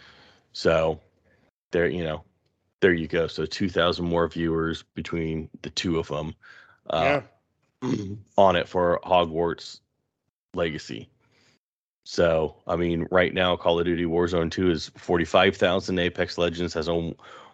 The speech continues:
Speaker 1: one hundred and one thousand viewers, and Fortnite has forty-six point seven thousand viewers watching it.
Speaker 2: And
Speaker 1: And
Speaker 2: you
Speaker 1: Grand Theft Auto has a hundred three thousand right now.
Speaker 2: Well, and you
Speaker 1: Jeez.
Speaker 2: gotta think, you gotta think. So Grand Theft Auto, 'cause it, that's the thing, Grand Theft Auto has the online aspect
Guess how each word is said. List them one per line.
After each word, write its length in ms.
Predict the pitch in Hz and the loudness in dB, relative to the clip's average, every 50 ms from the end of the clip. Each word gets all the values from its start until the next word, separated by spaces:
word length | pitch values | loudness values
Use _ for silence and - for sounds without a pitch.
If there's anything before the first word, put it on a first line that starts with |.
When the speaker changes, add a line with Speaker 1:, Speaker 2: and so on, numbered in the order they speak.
| _ _ | _ _
Speaker 1:
one 220 | - 92 95 92 87 | 0 4 4 4 4
hundred 400 | 78 90 95 95 87 87 82 82 | 4 2 2 4 4 2 0 -2
and 140 | 85 82 85 | -2 0 2
one 180 | 92 95 95 92 | 2 2 2 0
thousand 560 | 92 92 90 90 92 92 87 92 92 92 90 | 0 0 0 2 0 0 0 -2 -2 -2 -2
viewers, 640 | 90 92 90 90 90 90 92 90 90 90 - - - - | -2 -2 0 0 0 0 0 -2 -2 -4 -6 -10 -10 -6
and 120 | 92 87 | -6 -6
Fortnite 480 | - - 87 85 - - 85 85 - - | -4 -2 -2 -2 0 0 -2 -2 -2 -2
has 320 | - 82 78 78 78 - | -2 -2 -2 -2 -4 -8
forty-six 640 | - - - 82 85 82 82 76 - - 82 - - | -10 -8 -2 -2 0 0 -2 -4 -4 -4 -6 -6 -6
point 300 | - - - 82 67 - | -14 -6 -6 -6 -6 -4
seven 320 | - - 82 78 76 73 78 | -4 -2 -2 -2 -2 -4 -4
thousand 360 | - 78 73 80 80 80 73 | -2 0 0 0 -2 -6 -8
viewers 360 | 76 76 69 69 76 78 - | -8 -8 -8 -8 -8 -8 -8
watching 360 | - 69 71 - - - - | -8 -8 -8 -8 -8 -10 -10
it. 160 | - - - _ - - - - - _ - - | -10 -12 -12 _ -20 -20 -20 -20 -20 _ 2 4
Speaker 2:
And 120 | 196 202 | 6 6
Speaker 1:
And 60 | 196 202 | 6 4
Speaker 2:
you 40 | 190 | 4
Speaker 1:
Grand 220 | - - - - | 2 0 0 2
Theft 240 | - 113 - - - | 2 0 0 2 4
Auto 280 | 85 85 117 127 98 87 | 6 6 8 8 6 4
has 160 | 85 82 - | 2 -2 -2
a 60 | 80 | -4
hundred 400 | 80 - - 95 110 85 73 73 | -6 -6 -6 -6 -6 -6 -8 -10
three 220 | - - 95 120 135 | -8 -6 -6 -6 -6
thousand 420 | 131 - 80 80 - - - 80 | -6 -8 -12 -12 -12 -12 -14 -12
right 180 | 80 80 76 - | -12 -12 -12 -12
now. 280 | - - - - 82 - - | -12 -12 -14 -14 -14 -6 2
Speaker 2:
Well, 160 | 175 190 196 | 6 6 6
and 80 | 196 196 | 6 6
you 60 | 202 | 6
Speaker 1:
Jeez. 40 | 202 | 8
Speaker 2:
gotta 200 | 214 202 175 156 | 8 8 8 6
think, 440 | - - - - 180 180 170 160 - _ | 4 -2 -2 0 2 2 2 0 -6 _
you 80 | 131 123 | -4 2
gotta 200 | 165 165 160 147 | 4 6 6 4
think. 340 | - - 165 156 143 117 - | 4 0 -2 -2 -2 -4 -8
So 300 | - 160 147 139 139 139 | -2 0 0 2 0 -2
Grand 260 | - - 175 180 170 | 0 2 2 2 2
Theft 160 | 185 180 180 | 0 2 4
Auto, 400 | 165 160 156 156 156 151 156 156 - - _ _ _ _ | 6 8 8 8 8 8 6 4 2 -4 _ _ _ _
'cause 220 | - - 151 135 - - | -8 -8 -8 -8 -6 -6
it, 160 | 180 180 156 | -6 -4 2
that's 200 | 160 170 160 - | 2 2 2 2
the 60 | 151 | -4
thing, 300 | - - 170 147 135 - _ _ - | -2 -2 -2 -2 -2 -8 _ _ -10
Grand 160 | 131 143 143 | -6 -4 -2
Theft 120 | 139 151 147 | -2 0 4
Auto 160 | 147 139 131 | 4 4 4
has 160 | 127 131 131 | 4 0 0
the 120 | 120 135 123 | 0 0 0
online 400 | 123 127 131 123 123 123 120 117 | 2 2 2 2 2 0 0 0
aspect 640 | 117 117 120 123 - - - 104 95 90 - - | 2 2 0 0 -2 -2 -2 -2 -2 -2 -6 -16